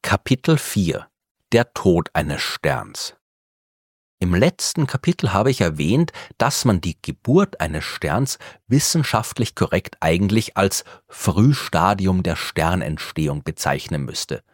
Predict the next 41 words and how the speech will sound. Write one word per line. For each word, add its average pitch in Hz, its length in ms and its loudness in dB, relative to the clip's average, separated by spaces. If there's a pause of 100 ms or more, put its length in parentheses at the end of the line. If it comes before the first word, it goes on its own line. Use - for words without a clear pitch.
(300)
Und - 220 -2
genauso 143 520 4
wissenschaftlich 110 520 -2
korrekt 120 400 -2
wäre 123 260 6
es, 143 180 0 (220)
wenn 104 160 2
ich 101 140 2
jetzt - 300 0
von 117 140 2
den 127 200 2
Spätstadien 82 1400 0
der 71 100 -4
Sternentwicklung 82 840 -2
reden 78 360 -2
würde. 69 320 -4 (340)
Aber 120 300 4 (220)
wir 98 240 2
sprechen - 480 -6
lieber 87 300 -4
über 85 180 -2
den 92 220 -2 (120)
Tod 82 480 -2 (180)
der 78 120 -2
Sterne. 71 540 -6 (240)
Und 117 200 -2
davon 98 380 2
könnte 113 300 0
man 123 160 0
sehr, 139 480 2
sehr 123 260 0
lange 104 360 2
reden 82 280 0 (200)
und 123 180 -2
vermutlich 143 540 2
rein 131 300 2
damit 123 460 2
ein 110 220 0
komplettes 98 680 -2
Hörbuch 78 340 -2
füllen. 58 360 -8